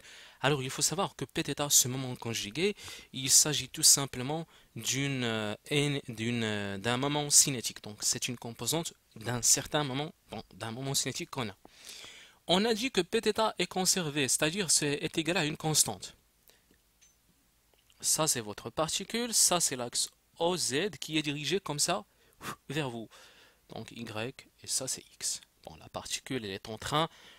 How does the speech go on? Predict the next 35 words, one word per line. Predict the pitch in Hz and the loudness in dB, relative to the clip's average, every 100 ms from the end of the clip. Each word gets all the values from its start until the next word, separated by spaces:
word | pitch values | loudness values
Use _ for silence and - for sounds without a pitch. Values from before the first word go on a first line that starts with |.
| _ - | _ -6
de | 127 | 0
jouer | 127 131 147 151 | 2 2 4 4
un | 117 | 4
petit | 107 - | 0 -4
peu, | - 139 151 170 - - - 110 | -4 0 2 2 -4 -20 -2 2
euh, | 120 117 113 | 4 4 4
dans | 123 123 | 4 4
cet | - 120 127 | 4 4 0
axe, | 147 - - 110 | 4 8 8 8
euh, | 104 - | 0 0
O | 135 139 139 | 2 2 2
X | 147 156 - - | 0 4 4 4
Y. | 151 156 170 - - - - | 2 4 4 4 -6 -18 -18
Bon, | 107 | -10
je | - | -8
ne | 107 | 4
sais | - - | 4 6
pas | - 156 | 4 4
ce | - | 4
qu'elle | - 160 | 2 -2
fait. | - 160 - - - - - _ - | 2 0 0 -10 -14 -18 -20 _ -4
Mais | 147 131 127 156 - _ _ - | 0 2 2 0 -2 _ _ 4
ce | - - - | 8 8 6
qu'il | 214 202 202 | 2 -2 -6
faut | - 151 | -6 2
savoir, | - 117 101 101 196 - | 4 4 0 0 2 0
bon, | - 101 - | -6 -12 -4
puisque | - - 123 | 0 0 -2
P | 175 | -4
theta | 135 - 98 | -2 0 -2
est | - | -4
égal | 107 98 | -8 -8
à | |
une | 92 - | -8 -4
constante, | 156 156 220 254 | -2 2 2 2